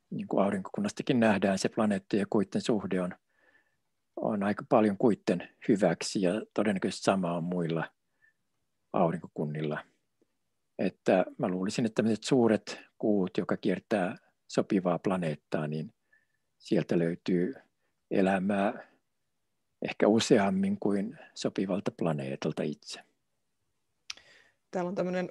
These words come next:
Speaker 2: huomautus ikään kuin tähän vielä, että miksi eksoplaneettojen tutkimus on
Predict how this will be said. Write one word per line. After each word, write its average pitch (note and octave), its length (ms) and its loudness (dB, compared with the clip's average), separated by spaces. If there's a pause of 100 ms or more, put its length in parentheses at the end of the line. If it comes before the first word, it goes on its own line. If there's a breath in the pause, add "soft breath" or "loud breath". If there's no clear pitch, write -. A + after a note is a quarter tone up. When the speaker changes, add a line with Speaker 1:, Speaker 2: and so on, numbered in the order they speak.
(120)
Speaker 2:
huomautus F3+ 880 6
ikään F3 220 -4
kuin E3 140 -6
tähän F3 300 -2
vielä, E3+ 220 4
että D#3+ 140 0
miksi F3 260 -2 (180)
eksoplaneettojen E3 920 -2
tutkimus E3 680 -4
on D#3+ 300 -6